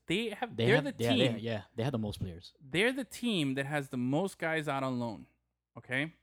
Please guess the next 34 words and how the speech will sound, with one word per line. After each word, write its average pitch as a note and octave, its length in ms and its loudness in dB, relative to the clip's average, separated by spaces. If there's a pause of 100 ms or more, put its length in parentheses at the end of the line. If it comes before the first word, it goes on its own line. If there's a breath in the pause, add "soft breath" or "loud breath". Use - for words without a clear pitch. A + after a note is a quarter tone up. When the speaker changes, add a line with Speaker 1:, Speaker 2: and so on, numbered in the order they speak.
Speaker 2:
Yep. D3 180 4
Speaker 1:
They B2+ 80 -6
have C#3 240 -2
so G3+ 520 -4
many F#3 480 -8
good F3+ 320 2 (500)
future F#3 300 -4
guys C3+ 480 0
out D#3+ 240 -4
there. A#2+ 240 -6 (720)
And B2 720 0
we'll D#3 100 2
see. E3 240 -2
And B2+ 120 0
now, D#3+ 420 4
if C#3 160 -6 (200)
the, C3+ 60 -6
the C3 160 -8
big F#3+ 200 0
news G3 220 -2 (100)
today D3 200 2
was B2+ 180 -2
seventy-something F#3 880 -4
million D#3 540 -2
American B2 360 -2
dollars. A2+ 400 -6 (100)
Speaker 2:
Yeah. G#2 180 0 (720)
Speaker 1:
Uh, A#2+ 380 -4
the F3+ 80 -10
move C#3+ 360 -2
for B2+ 420 -2 (600)
that B2 260 -2
Chelsea D#3+ 320 -4
paid C3 400 -2